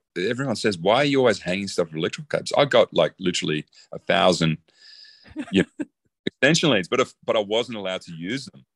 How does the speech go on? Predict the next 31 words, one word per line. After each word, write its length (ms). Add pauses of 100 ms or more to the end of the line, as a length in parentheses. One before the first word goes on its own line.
(120)
They, 160
he 100
said, 240
"You 100
can 120
use 160
them 80
for 80
everything, 380
but 120
you 80
can't." 320
So 100
people 320
would 100
always 280
say, 140
"Why 260
are 20
you 140
hanging 240
Brussels 360
sprouts?" 380
Or, 100
"Why 180
are 20
you 80
always 300
using 280
instead 240
of, 80